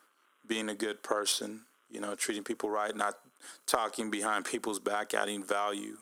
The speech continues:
bringing people, you know, bringing people alongside of you to help you, to network with you, to build something. Man, if we could do that <laughs> in society, man, please. You know what I mean? Like,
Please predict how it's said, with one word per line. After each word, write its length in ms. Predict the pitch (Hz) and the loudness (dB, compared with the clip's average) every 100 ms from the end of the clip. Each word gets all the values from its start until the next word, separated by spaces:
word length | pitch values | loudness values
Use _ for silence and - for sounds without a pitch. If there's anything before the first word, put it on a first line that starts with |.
| - _ _ _ _ - | -20 _ _ _ _ -4
bringing 240 | 120 120 | -2 0
people, 340 | - 127 135 120 | -2 -2 0 0
you 800 | 131 240 302 285 - _ - 120 | -2 -4 -8 -14 -20 _ -4 0
know, 200 | 110 107 | 0 0
bringing 280 | 113 123 120 | -2 -2 -2
people 320 | 127 120 110 | -2 0 0
alongside 640 | 104 107 104 - 110 107 | 0 0 2 2 2 2
of 60 | 107 | 0
you 160 | 107 | -2
to 80 | 104 | 0
help 320 | 104 107 - | 0 0 -2
you, 80 | 110 | -4
to 100 | 104 | -4
network 480 | 104 - - 113 - | -2 -2 0 -2 -2
with 180 | 55 - | -4 -2
you, 80 | 104 | -4
to 80 | 104 | -2
build 280 | - 107 | -2 0
something. 460 | - 117 110 - - - - _ - - _ _ | 0 0 -2 -4 -6 -12 -20 _ -20 -20 _ _
Man, 180 | 147 123 | -4 -2
if 60 | 117 | 0
we 120 | 131 | 0
could 100 | 135 | 0
do 120 | 135 135 | 0 0
that 160 | 135 | 2
<laughs> 0 | |
in 60 | 113 | 2
society, 720 | - 117 - 117 107 127 120 | 2 4 4 4 4 2 0
man, 320 | 113 113 117 - - - - | 0 0 -2 -8 -12 -10 -6
please. 440 | 151 - 113 - - - - - | -6 -6 -14 -16 -16 -14 -14 -4
You 100 | 147 | 0
know 60 | 175 | 2
what 80 | 139 | 2
I 80 | 131 | 2
mean? 220 | 131 127 | 0 0
Like, 180 | 95 | 0